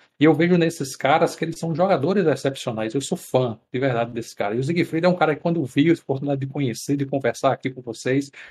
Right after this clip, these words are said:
virei fã do cara. E o cara tem um E G T que você olha assim, cara, você bate palma, é incrível. Ele tem espírito de platinador.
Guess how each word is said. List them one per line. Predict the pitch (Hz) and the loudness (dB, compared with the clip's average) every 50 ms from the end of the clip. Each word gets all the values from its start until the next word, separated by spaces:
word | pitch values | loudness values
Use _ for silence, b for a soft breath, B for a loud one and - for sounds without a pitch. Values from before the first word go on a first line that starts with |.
| B B _ | B B _
virei | 120 135 196 208 190 143 151 185 185 | -2 2 4 6 6 6 6 4 4
fã | - - 180 180 | 0 0 0 0
do | 180 185 | 0 0
cara. | - - 120 110 110 110 110 b b b b b | 2 2 2 2 2 0 -2 b b b b b
E | 175 | -2
o | 196 196 | -2 0
cara | - 170 165 156 | 0 -2 -2 -2
tem | 160 175 175 | 0 0 2
um | 190 | 4
E | 185 151 | 4 4
G | 151 143 | 2 0
T | 139 139 160 | -2 -4 -6
que | 156 - | -6 -6
você | 147 160 - - - 156 | -6 -6 -6 -6 -6 -4
olha | 151 139 127 | -2 -2 -4
assim, | - - - 147 147 156 | -4 -4 -6 -6 -4 -6
cara, | 143 - - 104 101 107 - _ _ - _ _ _ _ _ _ _ _ _ | -6 -8 -8 -8 -8 -8 -12 _ _ -20 _ _ _ _ _ _ _ _ _
você | _ 170 170 | _ -8 -4
bate | 135 131 143 139 135 - _ | -2 -2 -2 -2 -4 -4 _
palma, | 123 113 110 110 113 117 | 2 4 4 4 2 0
é | 139 | -4
incrível. | 151 131 - 120 113 110 107 113 B B B B B | -6 -6 -6 -4 -4 -4 -6 -6 B B B B B
Ele | 165 185 190 | 4 4 4
tem | 185 190 190 202 202 | 4 2 2 4 4
espírito | 180 - - - - 185 185 180 180 - | 2 2 -2 -2 0 0 0 0 -2 -4
de | 170 | -2
platinador. | 165 156 147 147 151 143 131 127 113 110 101 - - | 0 0 0 2 2 0 2 2 2 0 -2 -2 -8